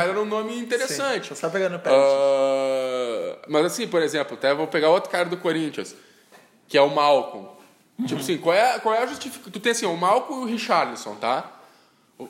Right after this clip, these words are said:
Speaker 2: os dois fizeram temporadas boas na Europa. O Richarlison começou muito bem no Watford, depois perdeu um pouco de espaço quando trocou o técnico.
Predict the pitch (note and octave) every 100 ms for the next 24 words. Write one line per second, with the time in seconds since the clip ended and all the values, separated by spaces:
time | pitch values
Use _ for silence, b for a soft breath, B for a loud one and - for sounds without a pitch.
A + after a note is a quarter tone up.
0 | C#3+ C3+ D#3+ B3 C4+ B3+ G#3+ G#3+ A3+ A3+
1 | G#3+ G#3+ F#3+ F#3+ F#3 D#3+ F3+ F#3+ F#3 F#3
2 | D#3+ B2+ A2+ A2 G#2+ C3+ D3+ F#3 F3 E3+
3 | F#3 E3+ A3 B3 F#3+ F3+ G#3+ F3+ D3+ F3+
4 | - C#3+ C#3 D#3+ - D#3+ D3+ D3+ D#3+ D#3+
5 | - - D3 - E3 D#3 C#3+ D3 D3 C#3+
6 | D3+ D#3+ G#3+ A3+